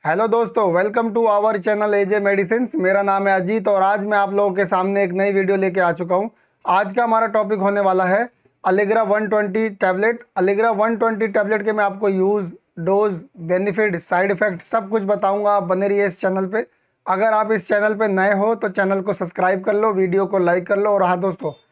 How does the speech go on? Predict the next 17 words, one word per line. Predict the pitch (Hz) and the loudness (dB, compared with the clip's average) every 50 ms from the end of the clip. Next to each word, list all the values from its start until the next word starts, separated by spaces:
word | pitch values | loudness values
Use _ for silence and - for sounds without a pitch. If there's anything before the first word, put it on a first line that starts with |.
| _ _ _ _ _ - - | _ _ _ _ _ -10 -4
मेडिसिन | 180 196 220 226 240 202 247 247 | -2 0 0 0 0 0 0 0
से | 226 240 | 0 0
रिलेटिव | 233 226 226 220 214 233 214 | 0 0 0 0 0 -2 0
जानकारी | 190 220 214 220 214 202 214 214 220 | 0 0 0 0 0 0 0 0 0
मैं | 220 220 220 | 0 0 -2
इसी | 208 - 214 220 | -2 -2 -2 -4
चैनल | 190 208 208 208 208 196 | -2 0 0 0 0 -2
पे | 214 | 0
लेके | 208 208 202 190 202 | 0 0 0 0 0
आता | 190 190 180 202 208 | 0 0 0 0 0
हूँ, | 220 208 196 | 0 0 -2
तो | 214 190 | -2 -2
बेल | 170 190 202 220 226 | 0 0 0 0 0
आइकन | 220 202 202 214 208 | 0 0 -2 -2 0
जरूर | 196 196 202 190 | 0 0 0 0
प्रेस | 185 196 202 180 180 | 0 0 -2 -2 -2
करिएगा | 220 185 190 190 196 202 | 0 0 0 2 0 0